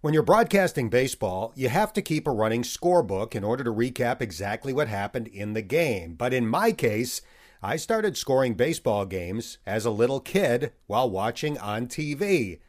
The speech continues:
In fact, one of the highlights of my summer every year growing up was keeping score of the Major League All-Star Game. Yes,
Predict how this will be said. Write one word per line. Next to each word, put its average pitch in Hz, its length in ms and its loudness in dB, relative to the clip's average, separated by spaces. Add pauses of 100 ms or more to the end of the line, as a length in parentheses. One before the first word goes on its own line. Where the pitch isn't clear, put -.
(260)
In 82 140 -12
fact, 113 500 0
one 113 140 -2
of 127 60 -2
the 101 80 0
highlights 123 460 0
of 101 120 -2
my 107 140 -2
summer 120 640 -2
every 196 400 2
year 160 240 2
growing 135 420 4
up 101 240 -2 (400)
was 107 160 -4
keeping 196 400 -2
score 123 560 0
of 110 160 -10
the 107 100 -4
Major 135 480 0
League 120 440 0
All-Star 156 580 2
Game. 92 460 -4 (640)
Yes, 113 500 -4